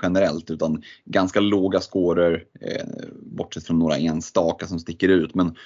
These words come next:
av de som kommer att komma hyfsat, alltså topp en miljon i slutändan, så var det ju inte många som hade över,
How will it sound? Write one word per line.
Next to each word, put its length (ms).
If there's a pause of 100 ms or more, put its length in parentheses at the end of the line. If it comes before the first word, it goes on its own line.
(180)
av 140
de 160
som 120
kommer 200
att 60
komma 360
hyfsat, 540
alltså 200
topp 260
en 140
miljon 500 (340)
i 120
slutändan, 580
så 100
var 180
det 60
ju 60
inte 180
många 300
som 160
hade 240
över, 380